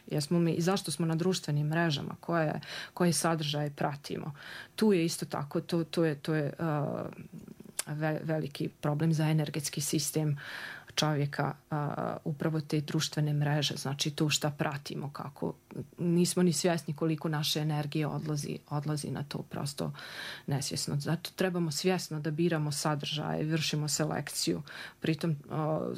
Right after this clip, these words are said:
svako ima djecu, treba da vodi računa i o njihovom izboru, jer, ovaj,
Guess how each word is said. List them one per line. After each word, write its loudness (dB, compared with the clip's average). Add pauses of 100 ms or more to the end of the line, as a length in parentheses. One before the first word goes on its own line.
(140)
svako 0
ima 2
djecu, -2 (160)
treba -4
da -4
vodi -2
računa -2
i -2
o 0
njihovom 2
izboru, 0 (840)
jer, 2
ovaj, -2